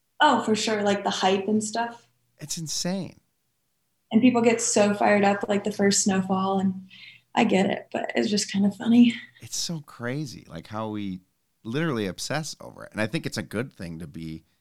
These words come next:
Speaker 2: for lack of a better term, addicted to, but it's like, what? Like, I, I don't know. I feel like you're,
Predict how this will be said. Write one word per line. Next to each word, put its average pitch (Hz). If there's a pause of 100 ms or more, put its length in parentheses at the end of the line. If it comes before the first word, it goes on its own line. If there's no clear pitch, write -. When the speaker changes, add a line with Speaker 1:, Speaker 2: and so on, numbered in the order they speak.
(680)
Speaker 2:
for 110
lack 95
of 92
a -
better 87
term, 85
addicted 85
to, -
but -
it's 73
like, 82 (1600)
what? 120 (280)
Like, 92
I, 120 (100)
I 147
don't 190
know. 139
I 117
feel 196
like 175
you're, 165